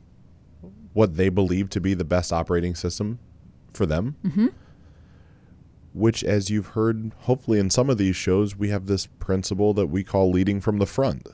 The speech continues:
Speaker 2: Yes.
Speaker 1: Where when you can leave some of the baggage behind, hopefully all of it, when you figure out what you wanna do and why you wanna do it, and the why is big enough that you're honoring it for yourself,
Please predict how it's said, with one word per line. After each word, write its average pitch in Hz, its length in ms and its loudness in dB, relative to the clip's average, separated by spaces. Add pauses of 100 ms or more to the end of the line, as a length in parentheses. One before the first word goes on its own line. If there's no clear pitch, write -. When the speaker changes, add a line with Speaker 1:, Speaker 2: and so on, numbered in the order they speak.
(100)
Speaker 2:
Yes. - 560 -6 (320)
Speaker 1:
Where 90 320 0
when 92 240 0
you 95 380 2 (680)
can 95 320 0
leave 110 280 2
some 120 160 0
of 113 60 2
the 107 60 0
baggage 98 360 0
behind, 110 400 2 (600)
hopefully 92 320 2
all 82 200 4
of 80 80 0
it, 123 120 -2 (640)
when 95 160 -2
you 95 80 -2
figure 104 400 2
out 98 180 2 (380)
what 101 400 0
you 110 80 0
wanna 98 240 0
do 92 260 -2
and 82 220 -4
why 87 200 2
you 110 140 2
wanna 80 220 0
do 78 200 0
it, - 120 -2
and 80 100 -6
the 78 40 -2
why 80 240 -2
is 82 120 0
big 76 180 -2
enough 80 220 -4
that 73 80 -6
you're 76 200 -2
honoring 76 260 -4
it 69 80 -12
for 85 80 -8
yourself, 78 480 -6